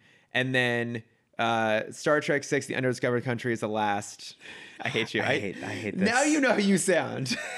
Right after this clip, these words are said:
Speaker 1: <laughs> All right?
Speaker 2: I know what you mean. What I, what I say is important.
Speaker 1: So then they were still making original series movies. That ended, and then after The Next Generation ended, they did Generations, which is not particularly good, but it, like, wraps up elements of both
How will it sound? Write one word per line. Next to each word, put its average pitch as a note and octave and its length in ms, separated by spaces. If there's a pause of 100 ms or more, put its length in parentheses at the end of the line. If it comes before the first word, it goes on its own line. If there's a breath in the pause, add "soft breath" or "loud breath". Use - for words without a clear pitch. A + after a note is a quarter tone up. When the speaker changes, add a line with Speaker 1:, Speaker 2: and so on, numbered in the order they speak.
Speaker 1:
<laughs> - 320
All G3+ 60
right? G3 520
Speaker 2:
I A#2+ 140
know A#2+ 60
what A2 160
you G#2+ 60
mean. G2 340
What B2 220
I, C3 100
what C3+ 160
I C3 120
say B2+ 180
is G#2 80
important. F#2 480 (520 loud breath)
Speaker 1:
So E3 500 (640 loud breath)
then E3 300
they F3 80
were F3 80
still G3+ 220
making F3+ 440
original D3 360
series C3 280
movies. B2 240
That D3+ 200
ended, C3+ 320
and B2 100
then B2 80
after B2 500
The A#2+ 80
Next A#2+ 180
Generation C#3+ 360
ended, B2+ 240
they A#2 80
did G#2+ 160
Generations, A2+ 880
which A2 140
is A2 100
not B2 200
particularly A#2+ 300
good, F#2 320
but G#2 120
it, G2+ 240
like, G2+ 260
wraps A#2+ 480
up A2+ 320
elements A2 380
of G#2 180
both G2+ 460